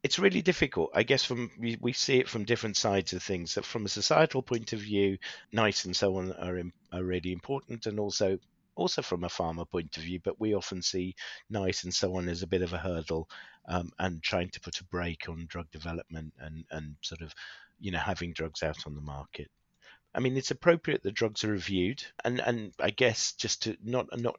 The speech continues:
only for just efficacy, which is what the license is, and safety,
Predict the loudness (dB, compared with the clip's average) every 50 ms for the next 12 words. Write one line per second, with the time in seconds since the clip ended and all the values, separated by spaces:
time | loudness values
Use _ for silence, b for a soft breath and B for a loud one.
0 | -2 0 0 2 2 0 2 2 2 2 2 0 -2 -4 -6 -2 0 0 2 2
1 | 0 0 -2 -2 -4 -8 B B B B B B B B -6 -6 -6 -4 -2 -2
2 | 0 0 0 -2 0 -2 -2 -2 -2 -2 -2 -2 -2 -2 -2 -2 -2 -2 -2 -2
3 | -2 0 2 2 2 2 0 -2 -6 -6 -4 -4 -2 -2 -2 -2 -4 -6 -6 -6
4 | -4 -2 -2 -2 -2 -2 -4 -6 -4 -4 -4 -6